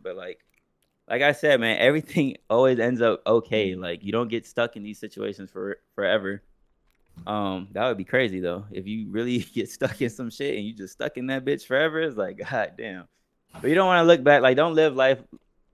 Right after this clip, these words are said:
like, live your life to the, to the extent that, like, you tried everything you wanted to try.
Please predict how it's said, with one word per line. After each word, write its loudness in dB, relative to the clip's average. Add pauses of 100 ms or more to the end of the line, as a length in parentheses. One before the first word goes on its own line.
(540)
like, -4
live 2
your 6
life 6
to -10
the, 2 (100)
to -6
the 0
extent -4
that, 2
like, -6 (1900)
you -2
tried 6
everything 4
you 0
wanted -2
to -4
try. -6